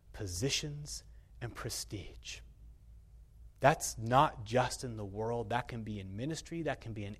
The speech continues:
any aspect. You know, they say the number one reason why missionaries fail in the field is 'cause they can't get along with each other. Isn't that the <laughs> craziest thing you've ever heard? But it's true. I wonder if there's a little pride of life in there.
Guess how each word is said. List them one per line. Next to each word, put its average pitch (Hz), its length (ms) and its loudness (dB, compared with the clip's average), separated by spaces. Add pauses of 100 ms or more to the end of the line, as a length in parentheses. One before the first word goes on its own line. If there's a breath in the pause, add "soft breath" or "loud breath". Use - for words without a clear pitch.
any 131 280 -2
aspect. 117 480 0 (240 loud breath)
You 151 120 10
know, 170 140 12
they 165 140 10
say 175 200 8
the 139 80 8
number 156 280 10
one 170 240 12
reason 170 340 12
why 135 220 12 (240 loud breath)
missionaries 160 500 8
fail 170 240 12
in 170 80 12
the 147 60 10
field 202 340 12
is 165 80 6
'cause 170 140 10
they 175 100 10
can't 196 260 12
get 202 120 12
along 196 300 12
with 151 120 10
each 131 160 4
other. 113 320 4 (480)
Isn't 208 220 10
that 226 180 12
the - 60 4
<laughs> - 60 -6 (120)
craziest - 580 10
thing 214 160 2
you've 202 140 8
ever 190 200 12
heard? 208 280 12 (180 loud breath)
But 214 320 12
it's 226 220 12
true. 254 440 12 (200 loud breath)
I 294 160 10
wonder 214 300 12
if 214 100 8
there's 190 160 12
a 175 40 8
little 175 300 12 (160)
pride 185 400 10
of 151 100 10
life 147 480 6
in 113 200 -4
there. 101 340 -4